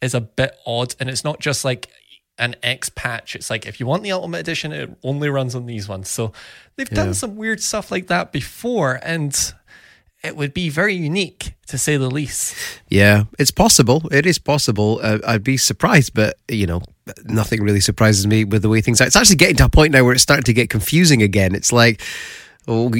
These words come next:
Speaker 2: especially if you're on the other consoles. The Switch has got the beauty of it just being, well, it's a cartridge, a download, or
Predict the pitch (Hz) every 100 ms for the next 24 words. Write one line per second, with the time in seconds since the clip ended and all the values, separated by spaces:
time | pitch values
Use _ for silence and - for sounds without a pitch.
0 | 127 143 - 170 - 151 123 127 120 123
1 | 123 117 101 95 92 113 160 226 156 135
2 | 143 143 117 113 98 123 - 113 101 107
3 | 104 127 113 - 113 101 95 - 110 -
4 | 110 139 139 - 107 - - 104 110 107
5 | 104 95 - 95 95 90